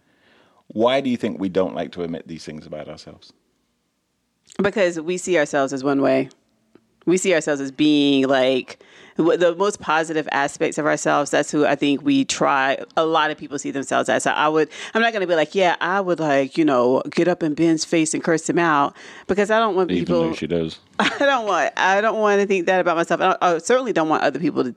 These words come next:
Speaker 2: think that about me.
Speaker 1: Mm-hmm.
Speaker 2: So then I'm not going to think that. And it's just an ego.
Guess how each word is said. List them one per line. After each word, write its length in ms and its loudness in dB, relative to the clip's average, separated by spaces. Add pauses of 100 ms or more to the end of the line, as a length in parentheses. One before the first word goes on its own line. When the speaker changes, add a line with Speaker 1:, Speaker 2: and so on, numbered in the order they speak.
Speaker 2:
think 220 0
that 200 -2
about 320 -2
me. 360 0
Speaker 1:
Mm-hmm. 400 -14
Speaker 2:
So 200 2
then 300 -2
I'm 180 0
not 220 -2
going 180 0
to 60 -2
think 220 0
that. 120 2
And 100 0
it's 100 -2
just 180 -6
an 80 0
ego. 560 0